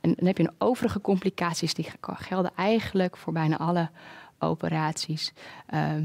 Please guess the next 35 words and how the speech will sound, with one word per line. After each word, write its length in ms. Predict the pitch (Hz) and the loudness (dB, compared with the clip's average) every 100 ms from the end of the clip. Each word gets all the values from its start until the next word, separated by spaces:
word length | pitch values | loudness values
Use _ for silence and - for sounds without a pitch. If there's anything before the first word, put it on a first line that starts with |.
| 160 | -2
die 300 | 160 170 165 | -4 -2 -2
je 60 | |
doet. 260 | 156 151 - | 0 -2 -4
Dat 100 | 156 | -4
is 80 | - | 0
een 80 | |
blaasontsteking, 880 | 156 160 165 165 151 - 147 - 147 | 2 2 2 0 0 0 -2 0 -2
een 160 | 160 160 | 0 2
longontsteking, 760 | 185 185 170 - 151 151 165 | 4 4 2 0 -2 -2 -2
een 60 | 156 | -2
trombosebeen. 760 | - 160 160 - 202 185 165 | 2 2 4 2 2 4 4
Dat 320 | 156 247 - - | 4 0 -2 -6
heeft, 300 | 202 180 - - | -2 -2 -4 -10
eh, 120 | 170 | -4
hebben 300 | 160 165 170 | -2 0 4
mensen 260 | 185 180 - | 4 4 0
met 120 | 160 | 0
Cushing 340 | - 262 - 160 | 2 2 2 0
natuurlijk 240 | 156 - | -4 -4
een 180 | 151 - | -4 -4
groter 380 | - 185 240 247 | 0 0 2 2
risico 480 | 240 240 226 220 | 2 0 0 0
op 300 | 220 208 208 | 2 0 -2
rondom 320 | - 214 220 208 | 0 2 4 2
een 140 | 208 | 2
operatie. 800 | 196 196 190 185 180 - - 190 - - - - | -2 -2 -2 -2 -4 -6 -6 -6 -6 -16 -16 -10
En 60 | 147 | -6
ook 100 | - | 0
een 100 | 151 | 2
longembolie. 640 | 190 214 196 196 185 180 - - - - | 4 6 6 6 4 2 -6 -20 -16 -2
Ehm, 100 | 160 | 0
en 160 | 156 - 165 | 0 2 0
je 40 | |
kan 160 | 160 - | 0 0
altijd, 380 | 180 202 202 | 0 0 -2